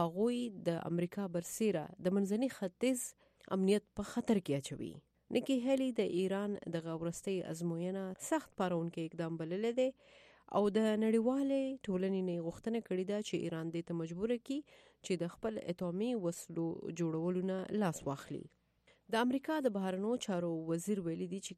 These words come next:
که روسیې خپل مسؤلیت پوره نه کړو، نو هغوی به د اټومي وسلو په اړه د نړیوالې موافقې نه ووځي. د امریکا د بهرنیو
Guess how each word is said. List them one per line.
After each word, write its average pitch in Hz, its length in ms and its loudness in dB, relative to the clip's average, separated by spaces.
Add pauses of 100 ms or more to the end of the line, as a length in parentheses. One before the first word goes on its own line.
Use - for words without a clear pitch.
که 175 80 2 (320)
روسیې 196 400 -4
خپل 185 300 -2
مسؤلیت 175 440 -4
پوره 165 300 0
نه 247 100 -2
کړو، 254 180 4 (440)
نو 196 160 8
هغوی 240 340 2
به 214 240 -2
د - 20 2 (120)
اټومي 196 500 -2
وسلو 170 320 0 (140)
په 165 100 -2
اړه 208 160 0 (480)
د 208 220 4
نړیوالې 247 560 4 (160)
موافقې 170 560 -2 (120)
نه 156 140 4
ووځي. 143 440 2 (460)
د 160 120 0
امریکا 185 360 4
د 196 160 4
بهرنیو 190 480 6